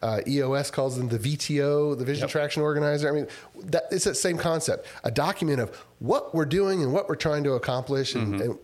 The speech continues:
Speaker 1: a strategy statement of this is how we've chosen to go about doing it, and some, you know, some annual goals. Um, and so my, my encouragement to these software executives is, if you just do the regular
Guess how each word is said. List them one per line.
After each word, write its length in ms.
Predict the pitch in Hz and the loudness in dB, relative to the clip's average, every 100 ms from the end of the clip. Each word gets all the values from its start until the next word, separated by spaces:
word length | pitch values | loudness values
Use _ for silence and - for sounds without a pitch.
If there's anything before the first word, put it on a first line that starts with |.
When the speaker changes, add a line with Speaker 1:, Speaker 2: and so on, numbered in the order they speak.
| - | -6
Speaker 1:
a 80 | |
strategy 480 | 113 - 151 151 127 | -4 0 0 0 -2
statement 360 | 120 139 120 123 | -2 -2 0 -2
of 120 | 107 | -2
this 100 | 170 | -2
is 100 | 180 | -2
how 120 | 156 | 0
we've 160 | 139 123 | 0 -2
chosen 320 | - 135 117 | -2 -2 0
to 40 | |
go 120 | 113 104 | 0 0
about 240 | 104 92 | 0 0
doing 220 | 104 98 | -2 -2
it, 120 | 87 - - - - | -4 -8 -16 -20 -6
and 120 | 135 | -4
some, 280 | 123 139 147 | -2 -2 -2
you 60 | 208 | -2
know, 40 | |
some 160 | 202 135 | -2 0
annual 240 | 123 139 | 0 0
goals. 340 | 135 254 - - - - - - | 0 -2 -4 -8 -16 -20 -20 -6
Um, 280 | - 127 117 - - | -2 0 -2 -8 -4
and 140 | 143 135 | -2 0
so 520 | 156 143 131 120 - | 0 0 0 -2 -4
my, 400 | 123 113 107 104 - - | -2 -2 -2 -4 -8 -4
my 160 | 127 | -2
encouragement 680 | 113 95 - 196 214 123 120 | 0 -2 0 2 2 0 -2
to 60 | - | -2
these 140 | 113 | -2
software 280 | 143 156 120 | 0 0 0
executives 440 | 107 113 101 107 101 | 0 -2 -2 -2 -2
is, 160 | 101 - - - _ _ _ | -4 -8 -20 -20 _ _ _
if 140 | 160 151 | -4 -2
you 80 | 147 | 0
just 220 | 240 - | -2 -2
do 120 | 208 | -2
the 100 | 160 | 0
regular 420 | 131 143 147 139 | 2 0 0 0